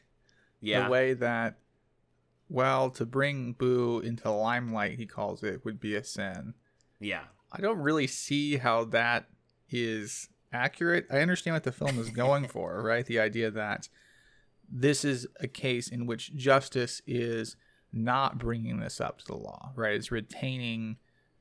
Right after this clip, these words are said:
Speaker 2: this kind of de facto solution as
Speaker 1: Mm-hmm.
Speaker 2: opposed to trying to right it or reorder it. I,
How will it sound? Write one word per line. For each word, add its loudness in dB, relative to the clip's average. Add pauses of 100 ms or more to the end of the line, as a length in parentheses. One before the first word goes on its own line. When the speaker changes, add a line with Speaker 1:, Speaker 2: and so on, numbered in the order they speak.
(180)
Speaker 2:
this -2
kind -2
of -2
de -2
facto -2 (600)
solution -4 (480)
as 2
Speaker 1:
Mm-hmm. -2
Speaker 2:
opposed 0
to 0 (320)
trying -2
to -6 (560)
right 2
it 0
or -2
reorder -2
it. -6 (360)
I, -10